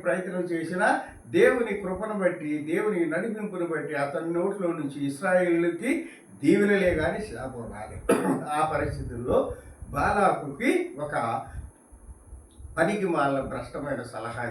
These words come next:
ఇస్తాడు ఈ బిలాం అనేటటువంటి ప్రవక్త. ఏంటది? ఇస్రాయేలీల యువకులకు,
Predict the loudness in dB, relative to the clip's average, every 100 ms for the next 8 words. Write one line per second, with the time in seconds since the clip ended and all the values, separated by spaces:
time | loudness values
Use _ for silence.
0 | -8 -10 -10 -6 -6 -4 -6 -6 -2 0
1 | 0 -2 -6 -8 -10 -12 -12 -14 -12 -14
2 | -14 -18 -18 -10 -8 -4 -4 -4 -2 -2
3 | -2 -8 -10 -8 -8 2 6 8 8 8
4 | 2 0 -2 0 0 0 0 0 0 0
5 | -2 -2 -4